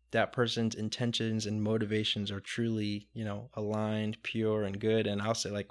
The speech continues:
Bryce would give the shirt off his back to somebody in the street. Like, I don't know a lot of people who are as honest and kind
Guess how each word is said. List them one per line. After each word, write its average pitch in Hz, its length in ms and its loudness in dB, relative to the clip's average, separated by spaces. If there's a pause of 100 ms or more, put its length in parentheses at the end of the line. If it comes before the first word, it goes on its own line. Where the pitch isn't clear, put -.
Bryce 123 320 2
would 110 140 -4
give 110 200 0
the 104 100 -2
shirt - 360 -2
off 110 240 -2
his 104 160 -4
back 113 320 0
to 120 80 -6
somebody 123 580 -2
in 123 80 -6
the 110 80 -4
street. 123 280 -2
Like, 113 140 2
I 131 40 2
don't 135 160 0
know 120 120 2
a 113 60 4
lot 117 160 4
of - 80 -6
people 123 340 -4
who 120 140 -2
are 110 140 2
as 104 240 -2 (520)
honest 117 540 4
and 107 180 -4
kind 113 640 2